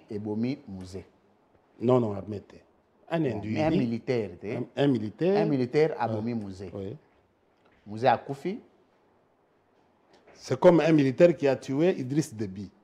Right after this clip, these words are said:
Speaker 2: au front. Déby, Idriss Déby a Koufi.
Speaker 1: Oyebi ke mwana
Speaker 2: Et
Speaker 1: Idriss Déby wana baloba ye mutu abara père na ye.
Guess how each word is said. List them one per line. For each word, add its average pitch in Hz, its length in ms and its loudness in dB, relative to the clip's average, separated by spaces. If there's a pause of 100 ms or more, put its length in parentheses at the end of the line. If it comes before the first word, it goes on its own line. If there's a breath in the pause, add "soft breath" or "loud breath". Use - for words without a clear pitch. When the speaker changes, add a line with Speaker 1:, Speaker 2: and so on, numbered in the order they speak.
(160)
Speaker 2:
au 113 120 -2
front. - 320 -10 (920)
Déby, 117 300 -6
Idriss 135 360 -2
Déby 123 260 0
a 127 60 2
Koufi. 202 420 -8
Speaker 1:
Oyebi 156 180 0
ke 160 80 -2
mwana 147 240 -4
Speaker 2:
Et - 20 -4
Speaker 1:
Idriss 135 240 -4
Déby 123 160 -4
wana 131 140 -2
baloba 104 220 -6
ye 113 60 -6
mutu 110 160 -10
abara 95 220 -10
père 95 200 -16
na 85 140 -20
ye. 80 80 -20